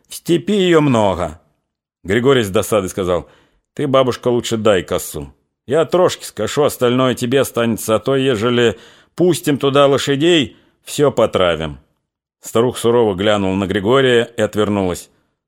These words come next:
"Ступай, сам возьми. Она никак под сараем висит". Григорий разыскал под навесом сарая старенькую порванную косу,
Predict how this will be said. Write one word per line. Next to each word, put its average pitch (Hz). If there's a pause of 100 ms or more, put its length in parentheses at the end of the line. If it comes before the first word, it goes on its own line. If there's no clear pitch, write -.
"Ступай, 151
сам 123
возьми. 98 (400)
Она 147
никак 143 (260)
под 135
сараем 131
висит". 92 (640)
Григорий 170
разыскал 123
под 85
навесом 98
сарая 117 (280)
старенькую 147
порванную 110
косу, 160